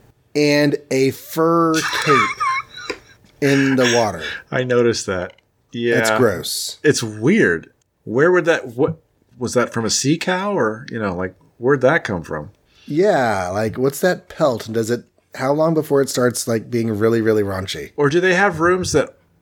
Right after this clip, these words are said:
Speaker 2: that's the thing about the whole underwater business. Like, the whole fight, I assume, is in a room that does not have water. Because at some point, someone tries to release water into a room and drown Sue. And
Speaker 1: Mm-hmm.
Speaker 2: so there's no water.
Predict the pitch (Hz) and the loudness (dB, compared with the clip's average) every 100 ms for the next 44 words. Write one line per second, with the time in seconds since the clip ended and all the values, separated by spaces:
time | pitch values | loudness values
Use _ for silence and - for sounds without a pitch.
0 | - 214 226 311 - 233 196 165 147 139 | -2 0 2 -2 0 0 2 0 0 0
1 | 151 135 143 120 127 131 110 98 90 90 | 0 0 2 4 4 2 2 0 -2 -6
2 | - 107 101 - - 160 226 - 214 165 | -6 -2 -2 0 -2 0 0 0 2 2
3 | 120 - _ _ 123 117 - 233 170 127 | 0 -8 _ _ -2 0 0 0 0 0
4 | 131 113 123 127 107 92 107 107 113 110 | 0 0 -2 -2 -2 0 -2 0 -2 0
5 | 101 90 107 90 78 - _ _ _ - | -2 -2 -2 -2 -8 -14 _ _ _ -6
6 | 104 107 98 92 - - - 110 - 135 | -2 0 0 0 -4 -8 -8 -6 0 -2
7 | - 131 107 123 110 101 117 107 95 104 | 0 -2 2 0 0 0 2 2 0 -2
8 | 101 101 113 104 104 101 101 90 113 113 | -2 0 -2 -2 0 2 2 0 -4 -2
9 | 104 92 98 98 92 92 92 95 98 104 | 0 0 -2 -4 -6 -4 -4 -2 -6 -10
10 | - _ _ - - 107 101 104 92 87 | -16 _ _ -12 -6 -2 0 -2 -4 -2
11 | 139 135 131 139 - 127 120 143 170 139 | 0 2 0 -2 -2 0 0 0 0 2
12 | 151 90 - | 0 -2 -6